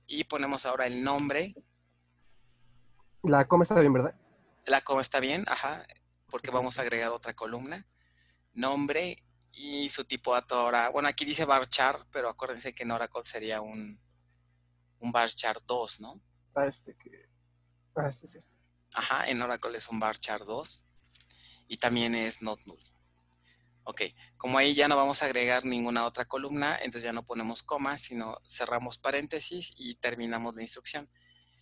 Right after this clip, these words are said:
Speaker 1: Nótese que las instrucciones S Q L siempre deben terminar en punto y coma. ¿Ok? Hay comandos, por ejemplo, el comando, los comandos que son propios de S Q L Plus, por ejemplo, el comando spool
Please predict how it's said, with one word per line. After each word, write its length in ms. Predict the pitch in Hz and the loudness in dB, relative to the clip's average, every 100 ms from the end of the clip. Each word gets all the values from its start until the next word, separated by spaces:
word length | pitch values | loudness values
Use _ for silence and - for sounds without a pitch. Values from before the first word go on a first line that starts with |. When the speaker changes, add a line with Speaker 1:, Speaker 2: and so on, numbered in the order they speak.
| _ | _
Speaker 1:
Nótese 400 | 165 - 175 180 | -2 0 -2 -4
que 360 | - 135 127 - _ - _ - | -2 -6 -6 -12 _ -20 _ -6
las 200 | 131 131 | -4 -2
instrucciones 600 | 139 - 127 - 165 180 | -2 -4 -2 -2 0 -2
S 160 | 170 160 | -4 -6
Q 220 | - 135 | -8 -6
L 220 | 135 151 | -6 -6
siempre 380 | 165 139 127 131 | -6 -6 -4 -4
deben 240 | 120 123 127 | -4 -4 -6
terminar 480 | 123 117 113 110 | -6 -6 -6 -6
en 140 | 107 110 | -8 -12
punto 280 | 107 107 - | -18 -20 -20
y 40 | |
coma. 340 | - 123 113 _ _ _ _ _ - - _ _ _ _ | -10 -10 -10 _ _ _ _ _ -20 -20 _ _ _ _
¿Ok? 180 | 117 117 127 - - - - _ _ _ | -20 -10 -10 -10 -20 -20 -20 _ _ _
Hay 120 | 151 | -2
comandos, 440 | 147 151 147 147 151 | 0 0 0 -2 -6
por 140 | 135 | -8
ejemplo, 240 | 131 139 135 | -6 -6 -8
el 80 | |
comando, 840 | - 131 127 131 131 131 135 131 - _ _ | -6 -4 -2 -2 -4 -4 -4 -6 -10 _ _
los 180 | - - | -14 -10
comandos 360 | 123 127 131 - | -4 -4 -4 -6
que 80 | |
son 220 | - 127 120 | -6 -6 -4
propios 400 | 127 - 127 120 | -4 -4 -8 -6
de 60 | |
S 180 | 117 - | -6 -6
Q 160 | - 113 | -10 -8
L 140 | 120 | -10
Plus, 440 | - 131 170 - - _ | -10 -12 -10 -10 -14 _
por 120 | 123 | -6
ejemplo, 220 | 123 127 | -6 -6
el 80 | 123 | -8
comando 340 | - 120 117 | -8 -8 -6
spool 480 | 113 - 131 131 214 | -8 -10 -12 -12 -12